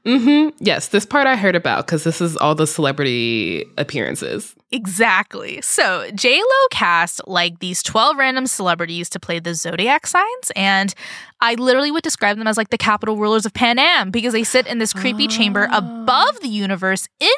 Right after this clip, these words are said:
Speaker 2: space. And Rachel, I'm gonna list the names of three people who absolutely slayed their roles. Jane Fonda plays Sagittarius. Post
Speaker 1: Oh.
Speaker 2: Malone plays Leo. That is J Lo's sign. That is Ben Affleck's sign. Keke Palmer,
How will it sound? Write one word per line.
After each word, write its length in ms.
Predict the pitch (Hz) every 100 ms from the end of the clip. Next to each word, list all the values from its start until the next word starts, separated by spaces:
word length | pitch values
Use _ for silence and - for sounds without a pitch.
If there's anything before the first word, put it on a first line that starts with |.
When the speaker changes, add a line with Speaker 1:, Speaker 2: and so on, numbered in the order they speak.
| 640
Speaker 2:
space. 500 | - - 180 170 180
And 220 | 202 202
Rachel, 420 | 226 254 - 190
I'm 220 | 180 196 220
gonna 160 | 240
list 220 | 233 240
the 80 | 330
names 320 | 254 208 202
of 160 | 190 180
three 180 | 220 240
people 260 | 233 220 208
who 120 | 196
absolutely 540 | 170 170 - 185 175
slayed 340 | 185 - 185 190
their 140 | 247
roles. 440 | 202 170 175 185 - - - -
Jane 220 | - 247
Fonda 680 | 254 254 254 269 254 185 160 -
plays 240 | - 180
Sagittarius. 840 | - 175 170 - 196 233 - - - _ _ _
Post 360 | 359 466 -
Speaker 1:
Oh. 460 | 480 466 466 494 539
Speaker 2:
Malone 100 | 392
plays 320 | 185 220 214 185
Leo. 420 | 190 180 190 277
That 160 | 170 -
is 180 | 190 208
J 140 | 190
Lo's 180 | - 180
sign. 300 | 185 180 220 208
That 160 | 175
is 160 | 240 285
Ben 120 | 180
Affleck's 360 | 170 - - -
sign. 320 | 165 156 262 - - - -
Keke 260 | 240 262
Palmer, 440 | 285 294 277 165